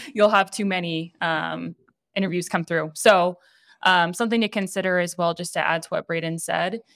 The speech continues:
is make sure you do get a balance of wins and losses. Sometimes people are tempted just to reach out to losses because it's, you know, a big pain point. They wanna understand,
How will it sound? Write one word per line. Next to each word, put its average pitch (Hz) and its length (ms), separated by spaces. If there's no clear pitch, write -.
is 180 640
make 214 160
sure 302 140
you 247 140
do 208 120
get 190 160
a 170 60
balance 160 480
of 165 160
wins 160 300
and 170 140
losses. 208 640
Sometimes 196 800
people 180 280
are 170 260
tempted 180 400
just 175 240
to 185 60
reach 180 160
out 160 140
to 180 60
losses 165 400
because 170 340
it's, - 320
you 196 80
know, 151 100
a 165 40
big 170 220
pain 233 200
point. 156 200
They 170 100
wanna 180 180
understand, 170 580